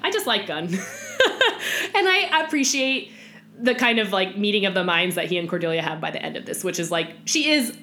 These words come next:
ultimately, I believe Cordelia to be a really good person, right? And she, that she's gonna put herself out there and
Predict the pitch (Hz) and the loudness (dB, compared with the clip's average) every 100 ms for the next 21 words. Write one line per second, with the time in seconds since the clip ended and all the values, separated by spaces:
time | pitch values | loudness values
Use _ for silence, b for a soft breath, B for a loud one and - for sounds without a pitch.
0 | - - 214 - 302 294 240 202 185 185 | -20 -14 -10 0 2 2 0 2 0 2
1 | 196 196 180 - - 190 180 - 170 175 | 2 2 0 -8 -4 -2 -2 -2 -2 0
2 | 170 160 165 160 175 170 156 160 160 156 | -2 -2 -2 -2 -2 -2 -2 -6 -6 -10
3 | - 139 160 208 226 220 247 233 226 B | -10 -6 0 2 2 0 2 0 -2 B
4 | B - 226 240 226 220 208 214 214 202 | B -2 0 0 0 2 0 0 2 0
5 | 180 175 175 175 175 170 B B B - | 2 0 2 2 2 -2 B B B -6
6 | 170 180 170 165 | 0 0 0 -6